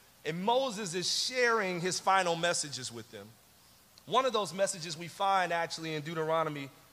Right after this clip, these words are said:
chapter ten. In chapter ten of Deuteronomy, verse twelve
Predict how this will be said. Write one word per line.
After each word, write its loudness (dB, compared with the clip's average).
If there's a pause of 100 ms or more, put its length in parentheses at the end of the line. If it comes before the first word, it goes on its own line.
(100)
chapter -2
ten. -6 (1000)
In -16
chapter 4
ten -2
of -12
Deuteronomy, -4
verse -2
twelve -4